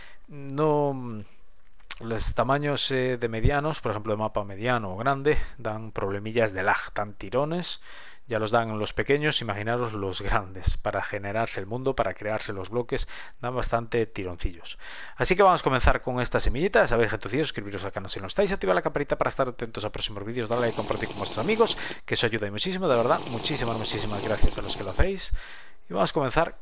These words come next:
con la semilla. Aquí tenemos, bueno, una aldeita, una aldeita de pradera que se generó aquí bastante chula.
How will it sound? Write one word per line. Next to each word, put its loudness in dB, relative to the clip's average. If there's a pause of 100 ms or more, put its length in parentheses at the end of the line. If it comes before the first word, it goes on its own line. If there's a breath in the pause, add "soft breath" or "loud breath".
con -2
la 0
semilla. -8 (560)
Aquí -4
tenemos, -2 (600 soft breath)
bueno, -10 (240)
una -2
aldeita, -2 (100)
una -10
aldeita -6
de -6
pradera 0
que -8
se -6
generó -8
aquí -10
bastante -10
chula. 0